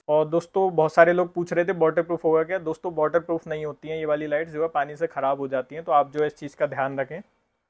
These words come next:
तो दोस्तों, ये तो हो गया एक प्रोडक्ट। अब दूसरे प्रोडक्ट की बात करते हैं।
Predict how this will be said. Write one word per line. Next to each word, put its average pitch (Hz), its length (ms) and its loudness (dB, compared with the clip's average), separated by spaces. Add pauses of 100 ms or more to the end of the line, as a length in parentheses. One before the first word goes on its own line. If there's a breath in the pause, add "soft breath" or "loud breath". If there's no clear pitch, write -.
(180)
तो 151 60 -4
दोस्तों, 165 300 -2
ये 165 180 0
तो 180 120 0
हो 170 80 2
गया 180 140 0
एक 170 200 0
प्रोडक्ट। 180 320 -2
अब 165 140 -6
दूसरे 151 300 -6
प्रोडक्ट 160 280 -6
की 165 100 -8
बात 147 220 0
करते 139 260 -8
हैं। 190 100 -16